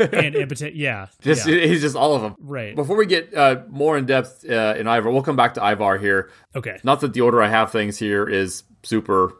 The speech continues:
Speaker 2: important. Again, like I said last time, I kinda, uh, have forgotten the details of the, of the show as far as the order that these things happen. I do want to first, 'cause he, I don't think he's worth spending too much time on, but at the end of season four, and then he's kinda throughout season five, we get, uh,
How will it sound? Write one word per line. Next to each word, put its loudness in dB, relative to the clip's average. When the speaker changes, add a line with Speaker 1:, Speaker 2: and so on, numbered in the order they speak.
Speaker 2:
important. -2
Again, 0
like 0
I 0
said -2
last -2
time, 0
I 2
kinda, -2
uh, 0
have -6
forgotten 0
the -6
details -2
of -4
the, 0
of -4
the -4
show 0
as -4
far 0
as -4
the -4
order 4
that -2
these -6
things -4
happen. -4
I 0
do 4
want 2
to 2
first, 0
'cause -4
he, -4
I -4
don't 0
think -2
he's -4
worth 0
spending -4
too -4
much -2
time -4
on, 0
but 2
at -2
the -10
end -2
of -2
season 0
four, 4
and -2
then -2
he's -2
kinda -6
throughout 0
season -8
five, 0
we -4
get, -2
uh, 0